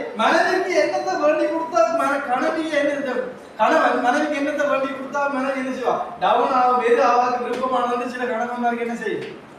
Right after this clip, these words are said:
தெரிஞ்சிருக்கு. சில நேரம் உடுப்பு எடுக்க போக, இப்போ ஒரு கடையில நீங்க போக என்ன செய்வா? மனைவி இந்த கண்ணையும் சாக்காத போகும். சைலண்டா ஒரு கடை பக்கம் நீங்க கூட்டிட்டு போனீங்கன்னா, டவுன் பக்கம் கூட்டிட்டு போனீங்கன்னா, மனைவி இந்த கண் என்ன செய்யும்? கண்ணுக்கு அங்க அப்படியே கண் அடிக்கும். அப்ப அவருக்கு விளங்கிடும்,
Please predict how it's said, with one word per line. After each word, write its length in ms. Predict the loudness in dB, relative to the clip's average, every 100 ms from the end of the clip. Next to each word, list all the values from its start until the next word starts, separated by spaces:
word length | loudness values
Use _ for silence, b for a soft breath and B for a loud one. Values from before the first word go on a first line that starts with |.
| -20 -20 -20 -20 -20 -20 -12
தெரிஞ்சிருக்கு. 680 | -4 0 0 0 -2 -4 -8
சில 240 | -6 -2 2
நேரம் 220 | 2 2
உடுப்பு 240 | -2 0
எடுக்க 200 | 0 0
போக, 340 | 2 2 2 0
இப்போ 360 | -2 0 0
ஒரு 120 | 2
கடையில 320 | 2 2 0 -4
நீங்க 160 | -6 -4
போக 240 | -2 -2 -2
என்ன 120 | -6
செய்வா? 340 | -6 -4 -4 -6 -10 -6
மனைவி 300 | -2 0 -2
இந்த 120 | -2
கண்ணையும் 540 | -2 0 -2 -4 -6 -2
சாக்காத 360 | 0 0 -2
போகும். 380 | -2 -4 -6 -12 -18 -20 -18 -18 -18 -20 -20 -6
சைலண்டா 540 | 0 2 2 0 -2
ஒரு 120 | -2 -2
கடை 200 | 0 0
பக்கம் 300 | 2 0 0
நீங்க 160 | -2
கூட்டிட்டு 320 | -6 -6 -6
போனீங்கன்னா, 340 | -6 -6 -8 -4
டவுன் 220 | -4 -2
பக்கம் 220 | -4 -6
கூட்டிட்டு 240 | -8 -8 -8
போனீங்கன்னா, 340 | -8 -2 0 0 -6 -10
மனைவி 380 | -2 0 0 0
இந்த 120 | -2
கண் 260 | -2 -2 -2
என்ன 140 | -4
செய்யும்? 240 | -4 -6 -6 -8 -8
கண்ணுக்கு 400 | -6 -4 -4 -2
அங்க 200 | -2 -2
அப்படியே 300 | -2 -2 -2
கண் 420 | -2 0 0 0
அடிக்கும். 320 | -2 -4 -8 -12 -14 -4
அப்ப 200 | 2 4
அவருக்கு 300 | 4 2 2
விளங்கிடும், 380 | 2 0 -2